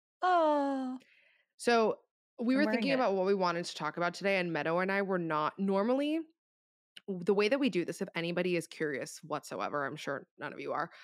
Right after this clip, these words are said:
Speaker 2: but in the, in the off chance that you are, normally when we film solo episodes, we will keep a list on our phones of, like, things that we're unpacking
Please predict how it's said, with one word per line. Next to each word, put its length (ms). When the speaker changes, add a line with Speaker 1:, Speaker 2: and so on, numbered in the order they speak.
Speaker 2:
but 100
in 120
the, 180
in 300
the 160
off 180
chance 240
that 80
you 120
are, 120
normally 640
when 180
we 120
film 600
solo 380
episodes, 680
we 340
will 720
keep 200
a 60
list 260
on 80
our 100
phones 280
of, 40
like, 180
things 180
that 120
we're 120
unpacking 720